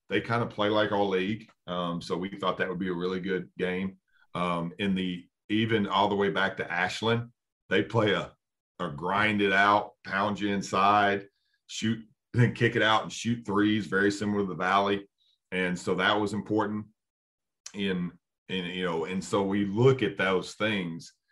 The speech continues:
in scheduling a team. Like Eastern Michigan was a team that, you know, we got on the schedule, um, a few years back,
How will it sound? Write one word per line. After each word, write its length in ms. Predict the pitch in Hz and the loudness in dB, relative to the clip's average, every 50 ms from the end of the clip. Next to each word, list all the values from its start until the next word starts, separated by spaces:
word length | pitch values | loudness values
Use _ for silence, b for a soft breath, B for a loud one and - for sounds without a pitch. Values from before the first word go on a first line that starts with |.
| _ _ - | _ _ -6
in 100 | 95 92 | -6 -6
scheduling 540 | 87 - - 98 95 92 87 87 85 82 82 | -6 -4 0 2 2 2 0 -2 -6 -6 -8
a 40 | - | -6
team. 260 | - 104 101 95 87 | -4 -4 -4 -2 -2
Like 180 | 82 85 80 | -4 -4 -4
Eastern 340 | 85 107 113 104 - 95 95 | -2 -2 -2 -2 -2 -4 -2
Michigan 400 | 95 107 104 - - 104 98 90 | 0 0 0 0 -2 -4 -4 -4
was 140 | 90 90 87 | -4 -4 -6
a 60 | 85 | -6
team 320 | - - 107 98 95 92 87 | -6 -4 -4 -2 -2 -2 -2
that, 180 | 85 78 - - _ _ _ _ _ _ _ _ _ | -4 -6 -8 -12 _ _ _ _ _ _ _ _ _
you 80 | - 95 | -4 -2
know, 60 | 98 | 0
we 120 | 95 101 | 0 2
got 280 | 101 107 104 104 101 95 | 4 4 4 4 4 2
on 60 | 92 | 0
the 60 | 87 | -4
schedule, 720 | - - - - 98 101 104 98 101 104 101 101 - - _ _ _ | -6 -8 -4 0 2 4 4 4 2 0 -2 -2 -4 -10 _ _ _
um, 640 | 90 90 92 92 90 87 82 82 82 82 80 85 - - | -6 -4 -2 -2 -2 -4 -4 -6 -6 -8 -10 -14 -16 -16
a 40 | 92 | -14
few 200 | - - 107 104 | -6 -4 -2 2
years 240 | 101 104 110 101 85 | 2 2 2 2 0
back, 440 | 90 92 90 104 123 123 - - | -2 0 2 2 0 0 -2 -8